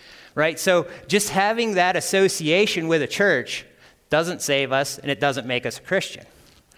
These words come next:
It's Jesus that does all those things. In First John, John is going to tell them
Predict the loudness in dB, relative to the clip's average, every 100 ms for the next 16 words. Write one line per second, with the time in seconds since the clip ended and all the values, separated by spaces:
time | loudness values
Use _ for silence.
0 | _ -10 -8 -6 -2 0 2 0 -4 -6
1 | -6 -6 -4 -4 -4 -8 -10 -10 -10 -12
2 | -18 -20 _ _ _ _ _ _ _ _
3 | -6 -2 2 2 0 -2 0 0 -2 -6
4 | -16 -20 -20 -20 -20 -20 -8 0 2 4
5 | 2 0 -6 -16 -20 -20 _ -20 -20 -14
6 | -2 0 0 -2 0 2 2 0 -2